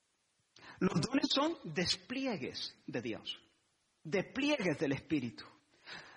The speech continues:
Los dones son expresiones de la vida de Cristo. La operación de un Dios es Cristo haciéndose patente. Los dones son toques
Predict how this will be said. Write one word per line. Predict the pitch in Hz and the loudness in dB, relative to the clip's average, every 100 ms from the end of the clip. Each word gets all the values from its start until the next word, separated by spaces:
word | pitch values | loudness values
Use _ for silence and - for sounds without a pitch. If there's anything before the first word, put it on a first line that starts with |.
| - | -2
Los | 196 147 | 0 4
dones | 285 320 - | 6 8 6
son | 269 277 233 | 4 4 0
expresiones | - 220 196 - 233 262 294 277 - | 0 0 2 4 6 6 4 2 -2
de | 180 | 2
la | 180 170 | 2 2
vida | 220 240 | 2 0
de | 220 - | 0 0
Cristo. | 233 269 - - 127 101 - _ _ _ _ _ _ _ _ _ _ _ _ _ _ _ _ _ - | 2 4 4 2 -4 -4 -16 _ _ _ _ _ _ _ _ _ _ _ _ _ _ _ _ _ -2
La | 190 | 0
operación | 190 208 196 220 277 | 2 2 2 2 2
de | 302 | 2
un | 320 | 0
Dios | 294 226 233 - - | 2 4 4 0 -2
es | 190 - - | -4 -4 -4
Cristo | 262 254 - 180 | 0 0 0 -2
haciéndose | 156 185 196 180 185 | 0 0 0 0 -2
patente. | 180 170 226 139 - - - _ _ _ _ _ _ _ _ - _ _ _ - - - - _ _ _ _ _ _ _ _ _ _ _ _ _ _ - | -4 -2 -2 -2 -8 -14 -20 _ _ _ _ _ _ _ _ -20 _ _ _ -20 -20 -20 -20 _ _ _ _ _ _ _ _ _ _ _ _ _ _ -4
Los | - 220 | 12 12
dones | 254 311 - | 12 6 0
son | - 302 311 - - | 4 4 2 -4 6
toques | 277 - 294 254 | 6 8 2 2